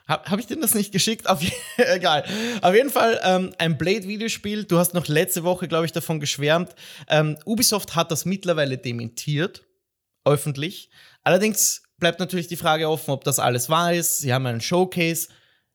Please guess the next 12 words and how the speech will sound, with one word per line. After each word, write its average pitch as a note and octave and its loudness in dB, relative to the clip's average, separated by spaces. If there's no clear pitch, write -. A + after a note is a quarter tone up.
übernächste F#3 4
Woche G#3 2
und C#3 -2
vielleicht D3+ 0
wollen E3 -2
sie E3 -4
sich D#3 -8
das D#3 -4
wirklich D#3 -6
als C#3 -2
Überraschung D3 -2
aufheben. D3 -4